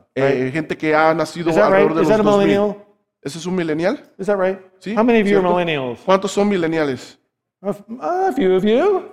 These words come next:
Speaker 2: Christopher,
Speaker 1: Algunos de
Speaker 2: you're a
Speaker 1: ustedes.
Speaker 2: millennial, eh?
Speaker 1: Christopher.
Speaker 2: Just a baby. You're just a baby.
Speaker 1: Solo un bebé.
Speaker 2: Right. And nobody, everybody's afraid to raise their hands.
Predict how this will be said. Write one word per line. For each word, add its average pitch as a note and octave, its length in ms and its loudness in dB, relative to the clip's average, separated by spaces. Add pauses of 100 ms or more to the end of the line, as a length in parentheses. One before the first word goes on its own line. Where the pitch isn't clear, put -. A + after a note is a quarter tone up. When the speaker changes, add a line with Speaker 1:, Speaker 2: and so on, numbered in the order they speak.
Speaker 2:
Christopher, D#3 260 2
Speaker 1:
Algunos B3+ 240 4
de B3 60 4
Speaker 2:
you're A#3+ 60 6
a A3+ 40 4
Speaker 1:
ustedes. G3+ 160 6
Speaker 2:
millennial, G#3 340 4
eh? F3+ 220 2
Speaker 1:
Christopher. F4 560 0 (580)
Speaker 2:
Just - 200 -8
a D#3 60 -2
baby. C#3 360 -2
You're C3 180 -10
just D#3 160 -8
a C3 60 -6
baby. A#2 480 -4 (400)
Speaker 1:
Solo B2 280 -8
un A2+ 60 -6
bebé. - 60 0 (220)
Speaker 2:
Right. - 120 -6
And A#3 80 -4
nobody, E3+ 260 -2
everybody's E3 360 -4
afraid D#3 240 -2
to C#3 60 -4
raise D3 200 -2
their C3+ 140 -2
hands. B2+ 400 -8